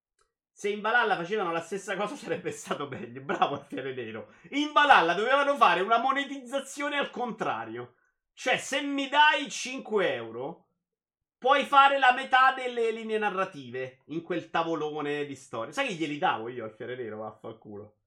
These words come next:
Ma è vero che per giocare al D L C di Elden Ring bisogna battere due boss anche in, in New Game Plus? Eh, dice The Running.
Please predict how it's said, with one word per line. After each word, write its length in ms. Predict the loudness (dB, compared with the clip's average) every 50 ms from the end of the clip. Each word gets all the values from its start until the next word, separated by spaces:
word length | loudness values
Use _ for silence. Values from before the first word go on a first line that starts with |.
| _ _ _ _ _ _ _ _ _ _ _ _ _ _ _ _ _ _ _ _ _ _ _ _ _
Ma 120 | -4 -2 -2
è 80 | -2
vero 180 | -2 -2 -2 -2
che 80 | -4 -6
per 140 | -8 -8 -8
giocare 280 | -6 -6 -4 -4 -4
al 80 | -4 -6
D 60 | -8
L 100 | -8 -10
C 220 | -10 -10 -12 -12
di 200 | -12 -14 -16 -14 -10
Elden 340 | -6 -6 -6 -4 -6 -6 -6
Ring 240 | -6 -6 -6 -6
bisogna 520 | -8 -8 -10 -10 -10 -8 -6 -4 -4 -4 -4
battere 760 | -8 -12 -18 -18 -8 -2 0 0 0 -2 -4 -8 -8 -8 -8
due 180 | -6 -8 -8 -6
boss 440 | -4 -4 -4 -6 -8 -12 -18 -18 -12
anche 480 | -8 -6 -4 -4 -4 -6 -8 -10 -10 -10
in, 640 | -10 -10 -10 -10 -8 -8 -8 -8 -10 -12 -16 -20 _ _
in 220 | -20 -18 -16 -14 -14
New 140 | -12 -12
Game 180 | -10 -12 -12 -12
Plus? 540 | -12 -10 -10 -10 -10 -10 -14 -20 -20 -18 -16 -16 -16 -16 _ _ _ _ _ _ _ _ _ _ _ _ _ _ _ _ _ _ _ _ _ _ _ _ -16
Eh, 220 | -14 -14 -12 -14
dice 200 | -14 -16 -16 -14
The 80 | -12 -12
Running. 560 | -12 -12 -14 -16 -18 -18 -20 -20 -20 -20